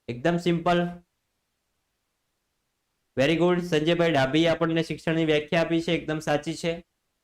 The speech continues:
અઠ્યાવીસમો, યોગની ભેટ વિશ્વએ કોને આપી છે? તો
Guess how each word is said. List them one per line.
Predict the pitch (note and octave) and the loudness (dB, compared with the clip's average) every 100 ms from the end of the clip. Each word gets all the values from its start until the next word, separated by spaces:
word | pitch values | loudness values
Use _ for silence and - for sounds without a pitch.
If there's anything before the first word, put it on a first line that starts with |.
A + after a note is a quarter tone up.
| _ _ _ | _ _ _
અઠ્યાવીસમો, | F3+ - A3 A3 A3+ | -4 2 2 2 2
યોગની | F#3 F#3 F#3+ A3+ A3+ | 2 2 2 2 4
ભેટ | G3+ A3+ A#3 C3 | 2 2 -2 -4
વિશ્વએ | C3+ F3+ G#3+ A3 | -2 0 2 0
કોને | A3 G3 G3 | 2 2 2
આપી | G#3+ G3+ G#3+ | 2 2 0
છે? | G3 G#3 G#3+ G#3+ _ _ _ _ _ _ _ _ | 0 0 0 -2 _ _ _ _ _ _ _ _
તો | E3 E3 D#3+ - | 0 2 0 -4